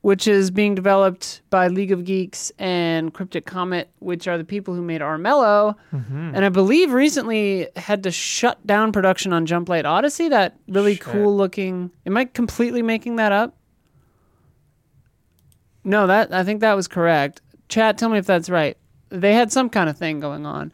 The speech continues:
Speaker 1: Um, yeah, some bummer. That's correct. Okay, yeah. They had some bummer news about that recently.
Speaker 2: Yeah.
Speaker 1: So wondering how this will fare, uh, 'cause this is, like, a remake of a game from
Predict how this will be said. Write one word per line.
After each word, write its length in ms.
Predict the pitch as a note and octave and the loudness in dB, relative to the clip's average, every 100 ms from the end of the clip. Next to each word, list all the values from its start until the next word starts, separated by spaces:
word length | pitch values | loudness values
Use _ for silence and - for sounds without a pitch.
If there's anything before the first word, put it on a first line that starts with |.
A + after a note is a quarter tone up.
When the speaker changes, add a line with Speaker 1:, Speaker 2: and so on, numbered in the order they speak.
| _ - - _ - | _ -20 -20 _ -4
Speaker 1:
Um, 800 | G#3 G3+ F#3 F3+ F3+ F3 F3 F3 _ _ _ _ _ _ - _ - | 2 2 2 -2 -6 -10 -12 -18 _ _ _ _ _ _ -20 _ -20
yeah, 300 | G3 G3 F3 | -6 -2 -2
some 240 | D#3 F#3+ F3+ | -6 -12 -6
bummer. 560 | G3 G3+ F#3 F3 E3+ - - | -6 -4 -6 -6 -10 -12 -6
That's 180 | F#3 | -6
correct. 360 | - G3 F#3 F#3+ | -4 -4 -4 -4
Okay, 280 | G3 F3 E3 | -10 -8 -4
yeah. 200 | E3 D#3 | -4 -4
They 160 | F3 | -2
had 160 | F#3+ G#3 | -2 -2
some 140 | A3+ | -2
bummer 260 | G3+ F#3+ F#3 | 0 2 2
news 260 | F#3 F#3 F3 | 0 -2 0
about 240 | E3 D#3+ | -2 0
that 260 | F3 F3 - | 0 0 -2
recently. 440 | E3+ D#3+ - E3 | -6 -6 -8 -10
Speaker 2:
Yeah. 40 | D3 | -6
Speaker 1:
So 320 | - E3 D#3 - - - - | 0 0 0 -6 -20 -20 -6
wondering 420 | G3 A#3+ C4 A#3+ G#3 | 0 2 4 2 2
how 280 | G#3+ G#3+ | 2 2
this 220 | G3+ G#3 G#3 | 4 2 0
will 80 | |
fare, 560 | F3+ - D#3+ D3+ C#3+ D#3 _ _ _ - | -2 -2 0 0 -2 -6 _ _ _ -6
uh, 220 | E3+ E3+ | -2 -2
'cause 200 | F3 F3 | -2 -2
this 200 | G3+ A3 | 0 0
is, 140 | G#3 | 0
like, 140 | G3+ F3+ | 0 2
a 100 | E3 | 2
remake 500 | D#3+ G3 G#3 G3 F#3 | 2 0 2 0 0
of 120 | E3 | 0
a 160 | D#3+ D#3+ | 0 0
game 400 | E3 D#3+ D#3+ D#3 | 0 0 -2 -4
from 600 | - D3+ C#3+ C#3+ C#3+ | -4 -4 -4 -6 -8